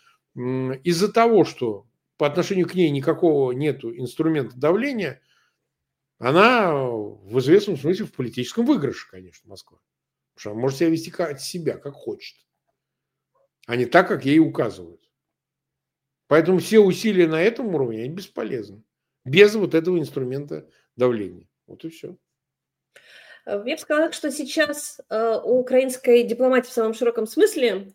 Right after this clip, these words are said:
Speaker 2: самое незавидное положение, потому что ничего не закончилось, и давление на Украину будет продолжаться. Я бы сказала так, что в Киеве, вот, то есть там,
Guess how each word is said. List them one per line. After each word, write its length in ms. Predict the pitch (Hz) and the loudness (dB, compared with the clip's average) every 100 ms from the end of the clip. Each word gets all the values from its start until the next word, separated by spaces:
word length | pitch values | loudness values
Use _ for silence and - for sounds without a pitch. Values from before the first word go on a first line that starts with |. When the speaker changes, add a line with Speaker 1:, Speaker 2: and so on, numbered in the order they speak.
| _ | _
Speaker 2:
самое 320 | - 240 220 | -6 -2 0
незавидное 560 | 220 226 226 214 196 180 | 2 4 2 2 -2 -4
положение, 540 | 196 202 311 427 285 | -2 0 2 0 -2
потому 340 | - 208 247 | -4 -2 -2
что 320 | 247 233 214 - _ _ | -2 -2 -4 -6 _ _
ничего 220 | 208 202 269 | -10 -4 0
не 100 | 220 | 0
закончилось, 640 | 233 392 480 349 226 - | 0 -2 -2 0 -2 -2
и 80 | - | -6
давление 400 | 208 247 294 240 | -2 -2 0 0
на 100 | 220 | 0
Украину 340 | 202 247 359 226 | -2 -2 -2 0
будет 180 | 233 | -2
продолжаться. 560 | 226 208 220 196 143 185 | -2 -4 -2 -4 -6 -6
Я 60 | 185 | -8
бы 60 | |
сказала 220 | - 220 | -6 -6
так, 120 | 214 196 | -6 -10
что 120 | - | -18
в 60 | - | -8
Киеве, 320 | 254 277 220 | -6 0 -2
вот, 140 | 180 | -2
то 60 | 175 | -6
есть 180 | - - | -6 -8
там, 200 | 131 | -8